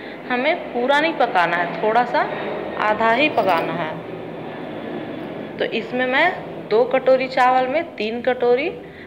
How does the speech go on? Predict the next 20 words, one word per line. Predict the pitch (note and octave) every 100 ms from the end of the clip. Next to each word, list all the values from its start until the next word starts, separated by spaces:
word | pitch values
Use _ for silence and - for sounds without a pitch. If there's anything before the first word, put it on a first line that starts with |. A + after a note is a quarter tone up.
| - -
पानी | G3+ G#3
डालूँगी, | G3+ E3+ D#3 D#3+ D#3+ D#3 - - - - - - - - - - - - -
थोड़ी | A3 G#3+ B3
सी | C4+
कम | B3+ B3+ B3+
डालूँगी, | B3+ B3+ B3 C4 D4 F4+ - - - - - -
जिससे | G3 G3 A#3
ये | A#3 D4+ F4 - - -
हल्का | F#3 F#3+ A#3 A#3+
कम | A#3+ A#3+ A#3+
सीझे। | - A#3 C4+ F#4 - - - - - - - - - - - - - - - - - - - - - - - - - - - -
अब | G#3 A3
मैं | A#3 D4+ D4+
इसे | G#3 - C#4 E4+ -
एक | A3 A#3
सीटी | - A#3 A#3+
लगने | A#3+ A#3 A#3+
तक | C4 F#4+ - - - F3
रख | F3 E3+
दूँगी। | D3+ - D#3 D3+